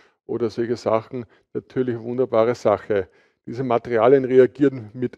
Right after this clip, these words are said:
sich selbst, das heißt die A- und die B-Komponente,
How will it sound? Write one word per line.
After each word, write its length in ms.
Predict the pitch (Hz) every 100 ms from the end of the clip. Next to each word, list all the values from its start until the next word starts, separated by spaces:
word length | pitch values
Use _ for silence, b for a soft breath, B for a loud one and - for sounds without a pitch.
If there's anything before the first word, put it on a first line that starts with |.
| _
sich 340 | - 123 107
selbst, 420 | - 127 175 - 135
das 120 | 120
heißt 200 | 123 -
die 80 | 117
A- 160 | 147
und 180 | 143 131
die 60 | 131
B-Komponente, 920 | 139 - 156 151 147 143 147 156 147